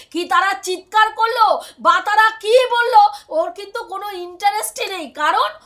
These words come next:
ও একজন বড় ব্লগার, ও আসে, ওর ব্লগিং দেখায়, ওর হেডেক চলে যায়, ওখানে সে ভিউজ পেয়ে যায়, ও ভিউজ পেয়ে যায়। কিন্তু আমরা যারা এ-,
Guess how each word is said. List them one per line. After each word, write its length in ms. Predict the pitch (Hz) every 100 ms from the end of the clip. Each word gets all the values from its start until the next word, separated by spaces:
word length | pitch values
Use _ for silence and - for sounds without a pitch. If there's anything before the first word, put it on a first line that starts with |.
| -
ও 120 | 277
একজন 400 | 381 320 277 285
বড় 260 | 254 269 294
ব্লগার, 560 | 214 254 277 339 453 466 - -
ও 100 | 311 415
আসে, 540 | - - 339 - 453 466
ওর 220 | 381 349
ব্লগিং 600 | 277 311 330 311 427 392
দেখায়, 520 | 320 330 466 480 494 - -
ওর 280 | - 339 466
হেডেক 380 | - 320 349 427 -
চলে 240 | 392 403
যায়, 340 | 440 494 508 349
ওখানে 320 | 339 370 392
সে 160 | 370
ভিউজ 360 | 349 311 427 440
পেয়ে 220 | 370 339 311
যায়, 220 | 240 - _ _ _ _ _ _
ও 300 | - 403 - _ -
ভিউজ 320 | 262 403 415
পেয়ে 180 | 349 294
যায়। 220 | 240 - - - _
কিন্তু 360 | 311 370 440 480 - -
আমরা 480 | - 277 339 415 415
যারা 360 | 349 302 302 285 -
এ-, 160 | 262